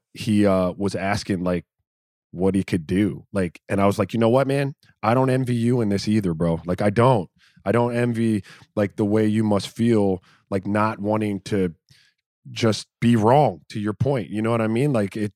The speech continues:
it, it's a really weird thing. I would just say that most N B A guys, like, just from my perspective, when I played, like, I know you got a job to do, bro. Like, and if I wanna talk about, like, a social issue,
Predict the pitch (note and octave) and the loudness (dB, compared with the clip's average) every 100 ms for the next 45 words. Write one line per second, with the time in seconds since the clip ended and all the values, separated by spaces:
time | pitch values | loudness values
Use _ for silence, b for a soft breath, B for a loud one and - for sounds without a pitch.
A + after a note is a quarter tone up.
0 | - A2+ - A#2 G#2+ A#2 A#2+ C#3+ D3 C3 | -4 -4 -2 -2 -2 -2 2 2 2 2
1 | A#2+ - B B B B G2 A#2 A2+ - | 0 -4 B B B B 0 2 2 2
2 | B2+ A2 - B2+ G3 C#3 C3 - C3 G2 | 0 0 0 2 2 0 -4 -2 -2 -2
3 | A2 C3 - B2+ B2 G#2 A2+ C3 C#3 A#2+ | -2 -2 -2 -2 0 -2 -2 -2 -2 -2
4 | G2+ G2 G#2 - G2 F#2+ G2 G2+ G#2 G2+ | -4 -4 -6 -4 -4 -4 -4 -6 -4 -4
5 | G2 G2 F#2+ F#2 G#2+ G#2 G#2 - b - | -2 -2 -2 -2 0 0 -2 -6 b -6
6 | - C#3 C#3+ G2+ F#2 F2+ E2+ F2+ E2+ E2+ | 0 2 4 4 2 0 -2 -4 -4 -6
7 | E2 E2 F2+ F2+ F#2 b b - B2 C3+ | -6 -4 -2 -2 -2 b b -2 0 2
8 | D3 C#3+ D3 C#3 - C3 C#3 C3+ C3+ C3+ | 2 4 2 0 0 -2 -2 -2 -2 -2
9 | C3 - C#3 C3 C#3+ C#3+ - D#3+ | -4 -4 -4 -2 -2 -2 0 -2